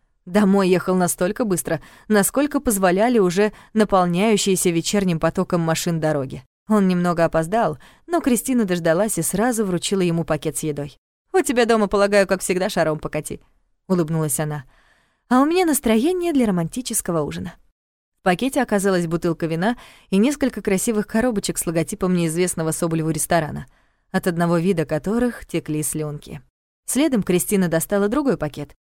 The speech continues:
и в нём уже лежала обычная еда из магазина. «Это не тебе, но этому нужна морозилка». «Ты после меня ещё кого-то планируешь накормить?»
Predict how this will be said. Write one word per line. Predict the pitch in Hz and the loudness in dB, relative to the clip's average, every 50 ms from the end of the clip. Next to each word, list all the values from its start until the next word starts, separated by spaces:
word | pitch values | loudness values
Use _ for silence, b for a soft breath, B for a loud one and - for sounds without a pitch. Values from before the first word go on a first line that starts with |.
| _ _ | _ _
и | - 190 180 | 2 2 4
в | 170 | 2
нём | 175 180 214 247 | 2 0 2 0
уже | 247 190 196 | 0 2 2
лежала | 180 175 170 156 175 202 226 226 190 | 2 0 0 0 0 2 2 4 4
обычная | 170 156 165 - - - - 233 180 | 2 2 0 -4 -6 -6 -6 -4 -2
еда | 175 165 165 160 156 156 | 0 0 0 0 0 0
из | 156 | -2
магазина. | 156 156 147 151 151 135 147 143 143 147 131 _ _ _ _ _ _ _ _ _ _ _ _ _ _ | -2 -4 -4 -4 -6 -6 -6 -8 -8 -10 -14 _ _ _ _ _ _ _ _ _ _ _ _ _ _
«Это | - 285 269 - | -2 -2 0 2
не | 233 220 220 | 0 0 0
тебе, | 208 240 202 190 180 175 | 0 -2 0 0 0 0
но | 175 180 196 226 269 311 330 | 2 2 2 2 2 2 2
этому | 330 320 330 - 370 330 285 | 2 2 0 0 0 0 0
нужна | 233 202 180 165 180 190 | 0 0 0 0 0 0
морозилка». | 196 180 175 165 294 - 92 156 - 147 139 - _ _ _ _ _ _ _ _ _ _ _ _ _ _ | 0 0 0 0 -2 -4 -8 -8 -10 -14 -18 -18 _ _ _ _ _ _ _ _ _ _ _ _ _ _
«Ты | - 180 180 175 165 | 0 2 2 2 2
после | - 175 175 - - 180 | 0 -2 -2 -2 -2 -2
меня | 175 175 175 175 170 170 | 0 0 0 0 0 0
ещё | 170 160 - 269 294 | -2 -2 -2 -4 -2
кого-то | - 339 302 262 220 190 | 0 0 0 0 -2 -2
планируешь | 170 185 180 180 175 165 170 165 - | -2 0 0 0 0 0 -2 -2 -2
накормить?» | 170 160 - 160 156 156 156 147 - - | -4 -4 -4 -4 -4 -4 -6 -10 -14 -18